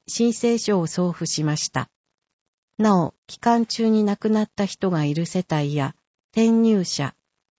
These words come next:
新たに後期高齢者医療制度へ加入した人などは、申請書が届かない場合があります。心当たりがある人は、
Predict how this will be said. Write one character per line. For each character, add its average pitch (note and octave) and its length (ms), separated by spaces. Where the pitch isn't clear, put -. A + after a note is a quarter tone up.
新 A3+ 240
た D#3 160
に D3+ 300
後 A#3+ 240
期 F3 160
高 G3+ 260
齢 G#3 200
者 G3 180
医 F#3+ 80
療 G#3 240
制 G#3 260
度 D#3 140
へ D3 140
加 E3 180
入 G3 240
し - 100
た F#3 120
人 F#3+ 260
な D#3+ 160
ど C#3 140
は、 C3+ 180
申 A3+ 260
請 A3+ 260
書 G#3 180
が D#3 120
届 F#3 300
か A3 100
な F#3+ 200
い D3+ 80
場 D#3 200
合 D#3+ 120
が D3+ 160
あ D#3 40
り C#3+ 140
ま C#3+ 140
す。 - 240
心 A#3+ 420
当 A#3+ 80
た F#3+ 160
り E3 140
が D#3+ 140
あ F3+ 80
る E3+ 120
人 - 260
は、 C#3 220